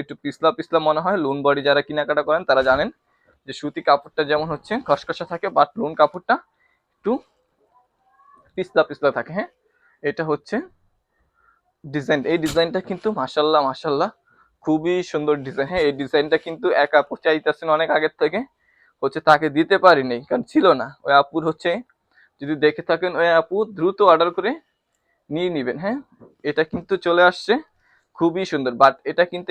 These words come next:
এর আগে ছিল জমজম সুইচ, এবার কিন্তু আসছে মালহার ডিজিটাল লোনে, হ্যাঁ। এটা কিন্তু আসছে এবার মালহার ডিজিটাল লোন। ওড়নাটা দেখেন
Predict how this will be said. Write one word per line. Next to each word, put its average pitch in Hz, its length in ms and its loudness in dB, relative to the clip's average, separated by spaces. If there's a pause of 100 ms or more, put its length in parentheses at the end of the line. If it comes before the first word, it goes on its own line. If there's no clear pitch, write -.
এর 170 140 4
আগে 170 220 2
ছিল 180 120 -2 (140)
জমজম 151 460 2
সুইচ, 135 180 -8 (140)
এবার 170 160 2 (100)
কিন্তু 180 220 -6 (120)
আসছে 190 240 -6 (720)
মালহার 143 560 6 (140)
ডিজিটাল 143 460 2
লোনে, 127 260 -4
হ্যাঁ। 220 120 -10 (240)
এটা 156 200 -10
কিন্তু 165 240 -6
আসছে 160 220 -8
এবার 196 140 -2 (540)
মালহার 143 440 6
ডিজিটাল 147 380 -2
লোন। 123 200 -2
ওড়নাটা 165 400 -2
দেখেন 190 200 -4